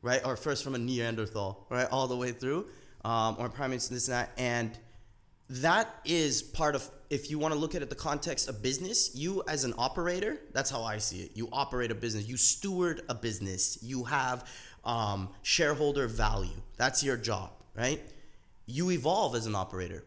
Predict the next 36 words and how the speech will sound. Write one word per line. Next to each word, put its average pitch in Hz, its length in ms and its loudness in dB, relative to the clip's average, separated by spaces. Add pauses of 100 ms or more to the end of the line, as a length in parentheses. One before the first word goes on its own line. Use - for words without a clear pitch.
(100)
but 120 120 -2
you 180 320 2
at 120 140 2
life 139 580 0 (680)
as 123 120 0
a 117 40 -2
person, 110 640 6 (260)
right, 123 240 2
outside 170 400 4
of 123 100 -2
business 113 400 -2
will 117 220 -4
also 160 420 4
need 107 220 0
to 117 160 -2
evolve 95 380 -4
regardless 117 480 -2
of 113 40 -6
what 104 140 -4
you 107 80 -6
do. 117 180 -2 (260)
If 139 180 -2
you're 339 220 2
the 381 120 0
same 233 380 0
person 208 480 -2
that - 100 -6
you 156 180 -6
were 165 200 -2
two 165 240 -6
years 165 340 -8
ago, 233 360 -4 (380)
they 196 200 0
always 220 220 0
say 202 180 2
something 156 500 2